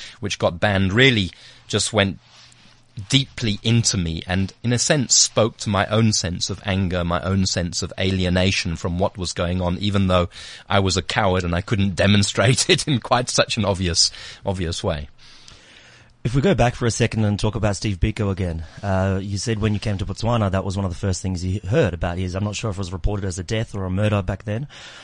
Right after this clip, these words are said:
Speaker 2: but then you, you learnt more about the case when I think it was you read Donald Wood's book, uh, Biko.
Speaker 1: That's right.
Speaker 2: What influence did you have, and did that have on you, and how did you feel when you were reading these details?
Speaker 1: Well,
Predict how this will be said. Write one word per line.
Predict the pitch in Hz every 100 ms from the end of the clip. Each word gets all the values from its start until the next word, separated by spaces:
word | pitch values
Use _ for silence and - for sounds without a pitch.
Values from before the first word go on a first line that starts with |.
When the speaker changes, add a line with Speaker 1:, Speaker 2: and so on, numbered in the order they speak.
| - _
Speaker 2:
but | 110 110 - - - 117
then | 110
you, | 113 113 107
you | 107 110
learnt | 110 113 101
more | 110 110
about | 101 92
the | 101
case | 104 101 -
when | 101
I |
think | 95 123 113
it |
was | 104 92 101
you | 98
read | 101 95
Donald | 107 101
Wood's | 107 117 101 -
book, | 101 87 -
uh, | 95 95
Biko. | 82 123 104 85 80 107
Speaker 1:
That's | 87 -
right. | 82 82 -
Speaker 2:
What | 113 185 196
influence | 185 143 113
did | - 101
you | 101
have, | 98 87 -
and | 101 101 98 87
did | 107
that | 104
have | 98 104
on | 104 98
you, | 92
and |
how | 95 104
did | 110
you | 101
feel | - 110 110 98 92 92 -
when | 98 101
you |
were | 95
reading | 104 104
these | 95 87
details? | 98 98 85 78 - - - - - - - _ _ _ _ -
Speaker 1:
Well, | 175 185 143